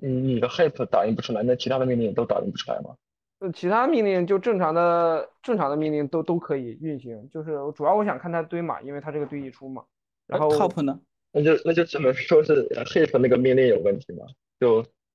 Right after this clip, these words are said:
Speaker 1: 也不需要去改什么依赖啥的，就只，就只能用 Telescope 之类的硬看呗。
Speaker 2: 那，那就硬看是吧？一个字节一个字节去看。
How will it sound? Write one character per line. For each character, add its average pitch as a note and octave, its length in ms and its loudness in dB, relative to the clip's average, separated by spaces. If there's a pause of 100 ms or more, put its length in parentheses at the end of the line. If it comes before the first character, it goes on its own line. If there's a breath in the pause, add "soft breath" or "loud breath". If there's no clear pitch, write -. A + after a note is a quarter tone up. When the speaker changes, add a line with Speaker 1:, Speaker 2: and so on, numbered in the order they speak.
(360)
Speaker 1:
也 G#2+ 80 0
不 G#2+ 140 -4
需 B2 120 -4
要 A#2+ 160 4
去 A2 200 -2
改 F#2+ 240 -2
什 A2+ 80 -12
么 G#2 240 0
依 G2+ 320 -2
赖 G#2+ 140 2 (140)
啥 - 80 -16
的， - 220 -8
就 A2+ 160 0
只， G2+ 300 -2 (460)
就 - 120 -8 (220)
只 - 80 -12
能 G2 200 -2
用 A#2 160 0
Telescope A2+ 540 -4
之 - 120 -10
类 G#2 140 2
的 G2 140 0 (160)
硬 A2+ 160 -2
看 G#2 280 -4
呗。 - 120 -20 (1000)
Speaker 2:
那， D#3 200 -4
那 D3+ 280 -8
就 D3+ 80 -4
硬 D#3 160 -6
看 C3+ 260 -8
是 B2 80 -14
吧？ D#2+ 160 -16
一 A#2+ 140 -10
个 C#3 80 -4
字 C3 160 -12
节 A#2 100 -14
一 G2+ 80 -14
个 A#2 80 -12
字 A2+ 160 -18
节 C2+ 120 -20
去 - 140 -20
看。 - 140 -20